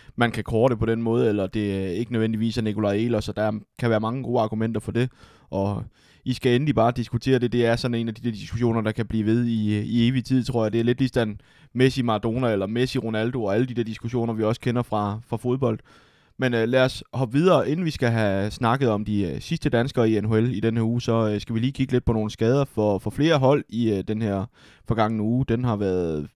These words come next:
voldsomt træls for dem. For en, en hel del spillere, de, øh, må altså sande, at de nok er ude for resten af sæsonen.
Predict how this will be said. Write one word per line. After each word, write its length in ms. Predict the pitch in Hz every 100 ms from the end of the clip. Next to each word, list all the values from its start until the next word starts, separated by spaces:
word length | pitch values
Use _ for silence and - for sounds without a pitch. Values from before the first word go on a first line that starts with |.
| _
voldsomt 300 | 117 139 110
træls 200 | 101 120
for 80 | -
dem. 200 | 120 143 - _ - _ _ _ _ _
For 320 | 110 98 87
en, 200 | 87 98
en 220 | 71 110
hel 200 | 131 147
del 160 | 131 110
spillere, 280 | - 127 123
de, 360 | 143 135 123
øh, 100 | 110
må 100 | 104
altså 200 | 92 104
sande, 240 | 104 117 131
at 100 | 110
de 60 |
nok 220 | 107 113
er 40 | 113
ude 220 | 113 127
for 280 | - 101 101
resten 180 | - 117
af 40 |
sæsonen. 460 | 113 117 120 110